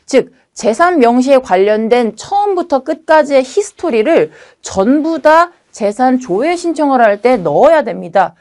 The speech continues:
그렇기 때문에 둘 관계는 뗄래야 뗄 수가 없습니다. 그리고요, 재산 명시와 재산 조회는 적극적으로 내가 강제 집행을 하기 위해서 하는 절차임에,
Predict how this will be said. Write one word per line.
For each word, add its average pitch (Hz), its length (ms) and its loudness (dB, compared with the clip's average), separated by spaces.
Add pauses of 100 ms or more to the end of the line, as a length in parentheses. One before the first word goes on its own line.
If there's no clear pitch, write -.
(140)
그렇기 285 340 -2
때문에 240 320 0
둘 247 440 -2
관계는 208 760 -2 (180)
뗄래야 330 360 2
뗄 294 180 0
수가 254 260 0
없습니다. 156 580 -8 (380)
그리고요, 233 520 2 (240)
재산 302 480 2
명시와 262 560 0
재산 247 400 -2
조회는 240 600 0 (200)
적극적으로 320 720 -4
내가 214 260 2
강제 226 440 -6
집행을 262 420 -2
하기 254 260 -4
위해서 196 360 -2
하는 240 200 0
절차임에, 190 760 -2